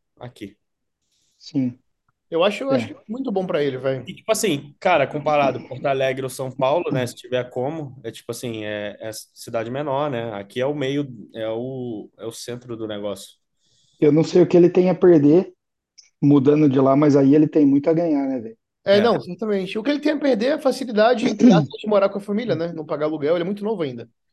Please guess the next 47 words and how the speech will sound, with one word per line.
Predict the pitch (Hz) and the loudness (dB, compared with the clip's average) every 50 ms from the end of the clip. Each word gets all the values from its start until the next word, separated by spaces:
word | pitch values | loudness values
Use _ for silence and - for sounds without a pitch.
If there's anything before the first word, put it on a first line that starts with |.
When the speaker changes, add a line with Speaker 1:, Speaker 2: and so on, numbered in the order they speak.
| _ _ _ _ _ _ - | _ _ _ _ _ _ -6
Speaker 3:
Mas, | 147 147 160 156 139 | -2 2 2 4 4
Speaker 2:
Uhum. | 135 | 4
Speaker 3:
assim, | - - 135 135 | 2 0 0 -2
eu | 139 170 | -2 -4
acho | 165 - | -6 -6
que | - 190 | -6 -6
ele | 180 | 0
vai | 156 196 208 | 0 0 0
crescer | 202 202 185 190 - 185 | 2 -2 -2 -2 -2 -4
muito | 170 160 180 202 202 190 | -2 -2 -4 -4 -4 -4
nesse | 165 160 147 - 151 | -6 -8 -8 -8 -6
meio | 143 147 156 151 143 160 | -4 -2 0 0 0 0
esse | 185 185 - - | -2 -4 -4 -4
ano. | 147 170 190 180 151 131 - _ _ _ _ _ _ | -4 -2 -2 -4 -6 -8 -12 _ _ _ _ _ _
Ele | 160 147 | -12 -10
tem | 175 165 | -10 -10
tudo | 147 196 180 180 | -10 -10 -8 -6
pra | 185 180 | -6 -6
estourar, | 175 - - 165 147 165 233 208 | -6 -4 -4 -2 -2 -2 -4 -4
tá | - | -6
ligado? | 147 143 160 202 247 254 - _ _ _ _ _ _ - - - - - _ _ _ | -4 -2 -2 -4 -4 -8 -14 _ _ _ _ _ _ -16 -16 -16 -18 -20 _ _ _
E | 190 202 214 226 226 220 214 208 196 180 | -2 -2 0 0 0 0 0 0 0 0
é | 202 | 0
o | 226 | -2
que | 233 233 | -2 -6
a | |
gente, | 214 - - 226 | -8 -8 -6 -4
eu | 226 254 247 233 | 0 0 2 2
até | 240 277 | 2 2
falei | 220 220 233 220 | 2 2 0 0
pra | 208 - 196 | -2 -6 -8
você, | 175 151 - - 175 | -8 -8 -6 -6 -4
eu | 185 214 | -2 -4
achei | 202 202 - 226 | -4 -4 -6 -8
que | 226 226 | -8 -6
ele | 214 220 | -6 -4
era | 202 | -4
mais | 208 208 208 | -4 -6 -6
pau | 208 214 208 | -6 -6 -6
no | 208 | -6
cu, | - - 196 226 | -6 -8 -8 -6
ele | 214 190 | -4 -4
é | 170 | -4
bem | 151 202 214 | -4 -6 -6
gente | 180 190 165 165 | -6 -10 -10 -8
boa, | 151 175 196 175 143 | -6 0 0 0 0
velho. | 135 120 107 104 | 0 -4 -6 -10